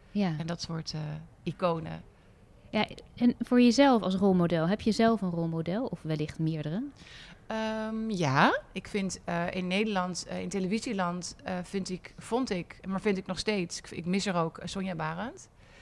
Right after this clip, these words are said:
Speaker 2: Ik vond haar te gekke interviews houden, want ik zag in haar ook die purpose, dat ze wilde ook echt heel graag iets bereiken. En zij was dat ook op een hele authentieke manier aan het doen. Ehm,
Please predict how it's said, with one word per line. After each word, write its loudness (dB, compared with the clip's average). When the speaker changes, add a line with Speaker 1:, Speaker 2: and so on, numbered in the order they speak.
Speaker 2:
Ik -8
vond -4
haar 2
te -8
gekke -6
interviews -4
houden, -4
want -6
ik -8
zag 0
in -4
haar -2
ook 2
die -2
purpose, -4
dat -4
ze -8
wilde 0
ook 0
echt -10
heel 0
graag -4
iets -8
bereiken. -4
En -6
zij 0
was -2
dat -4
ook -4
op -10
een 0
hele 0
authentieke -4
manier 0
aan 0
het -4
doen. -4
Ehm, -8